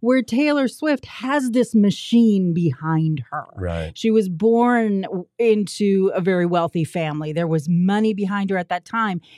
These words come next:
Speaker 1: And at a very early age, there were people that were ready to push her forward. And yet, this obscure Oliver Anthony hits with this one thing that's so big that he,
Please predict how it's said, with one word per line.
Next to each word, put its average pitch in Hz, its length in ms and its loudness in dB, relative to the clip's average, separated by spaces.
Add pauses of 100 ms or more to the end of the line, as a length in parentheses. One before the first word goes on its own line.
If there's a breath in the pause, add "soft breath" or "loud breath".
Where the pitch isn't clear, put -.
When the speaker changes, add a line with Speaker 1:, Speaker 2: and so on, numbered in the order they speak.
Speaker 1:
And 202 160 2
at 185 60 0
a 175 80 0
very 175 360 -2
early 156 380 -2
age, 185 540 4
there 170 200 2
were 170 140 0
people 170 360 -2
that 156 180 -2
were 156 160 0
ready 151 520 -2
to 139 320 -2 (360)
push - 380 -2
her 156 180 -6
forward. 156 680 -4 (460)
And 160 200 -2
yet, 214 540 -4 (560)
this 160 380 0
obscure 254 840 0 (640 soft breath)
Oliver 226 500 -2
Anthony 147 720 0
hits - 560 -2
with 170 260 -4
this 175 200 -2
one 226 300 2
thing 220 260 2
that's 165 220 -6
so 196 200 0
big 170 340 -2
that 139 120 -6
he, 175 300 -8